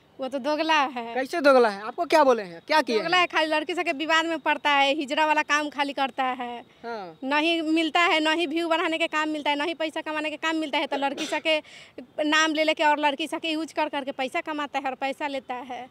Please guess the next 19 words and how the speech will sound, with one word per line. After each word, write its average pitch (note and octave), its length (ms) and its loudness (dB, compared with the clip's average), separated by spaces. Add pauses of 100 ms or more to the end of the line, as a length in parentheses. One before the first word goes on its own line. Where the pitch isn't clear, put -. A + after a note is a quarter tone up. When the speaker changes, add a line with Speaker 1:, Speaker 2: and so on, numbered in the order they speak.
(140)
Speaker 2:
हाँ। C4 180 -6
Speaker 1:
और C4+ 100 2
व्यू C#4+ 200 -6
बढ़ाता C#4 400 0
है। A#3+ 360 -10 (180)
Speaker 2:
ऐसा A#3+ 220 2
बात D#4 200 6
नहीं D#4+ 240 0
है, D4+ 160 2
वो E4 520 6
बहुत C#4 320 2
सारे D#4+ 180 2
लड़की D#4 280 2
को, D#4 180 -2
महिलाओं D4 380 4
को D4+ 120 0
वायरल C#4 360 6
करते D#4 300 4
हैं। F#3 340 0